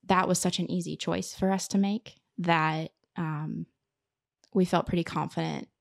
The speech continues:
that we were able to, um, read him and know when that time was.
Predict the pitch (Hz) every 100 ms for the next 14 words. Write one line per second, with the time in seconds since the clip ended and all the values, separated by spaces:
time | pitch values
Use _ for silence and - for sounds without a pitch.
0 | _ _ - 180 160 - 170 165 143 -
1 | 160 170 - 165 151 147 139 170 _ _
2 | _ _ _ _ _ _ _ _ _ -
3 | 165 156 147 - - - 190 _ _ 175
4 | 180 175 170 - - - 175 _ 202 165
5 | 160 151 156 - - - 90 - - -
6 | - -